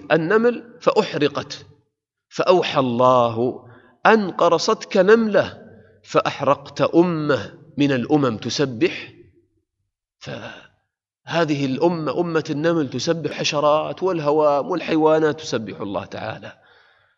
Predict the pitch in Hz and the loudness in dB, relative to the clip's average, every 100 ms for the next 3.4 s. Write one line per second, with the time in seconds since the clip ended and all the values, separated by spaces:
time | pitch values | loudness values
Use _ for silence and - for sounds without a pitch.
0 | _ _ _ 160 170 160 - 220 202 196 | _ _ _ 6 6 6 2 -2 4 4
1 | 190 190 - - - - _ _ _ _ | 4 2 -4 -16 -20 -20 _ _ _ _
2 | _ - 143 147 - 156 123 123 131 123 | _ -6 -4 -4 -4 -4 -4 -4 -4 -6
3 | 110 113 - | -8 -12 -16